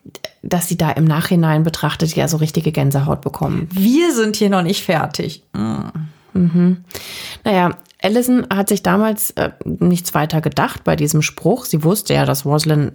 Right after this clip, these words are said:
Speaker 1: noch einen Business-Termin mit ihrem Mann hat. Als Allison dann aber nach dem Training mit Philipp nach Hause kommt, wartet Rosalind schon auf sie an der Tür. Sie hat offenbar gerade geduscht und hat noch nasse Haare.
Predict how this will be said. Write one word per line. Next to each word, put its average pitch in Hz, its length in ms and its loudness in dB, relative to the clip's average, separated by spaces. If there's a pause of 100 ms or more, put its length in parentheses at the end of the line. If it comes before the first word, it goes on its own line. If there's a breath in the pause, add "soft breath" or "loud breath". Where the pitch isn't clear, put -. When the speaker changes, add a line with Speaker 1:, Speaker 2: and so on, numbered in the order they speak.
(120)
Speaker 1:
noch 151 280 0
einen 151 140 2
Business-Termin 156 640 2
mit 156 120 0
ihrem 139 200 2
Mann 139 240 2
hat. 233 220 0 (760 loud breath)
Als 202 260 -2
Allison 233 500 2
dann 190 220 2
aber 185 300 2 (260)
nach 170 180 0
dem 170 200 2
Training 202 360 2
mit 165 140 2
Philipp 170 320 0
nach 151 200 0
Hause 226 300 2
kommt, 202 460 0 (340 loud breath)
wartet 196 480 0
Rosalind 143 480 0
schon 156 160 0
auf - 180 -4
sie 160 220 0
an 170 160 2
der 202 160 2
Tür. - 440 0 (1120)
Sie 165 200 0
hat 165 160 -2
offenbar 151 360 2
gerade 147 280 -2
geduscht 151 480 0
und 175 240 2
hat 160 140 -2
noch 160 200 -2
nasse 160 360 -2
Haare. 78 420 -4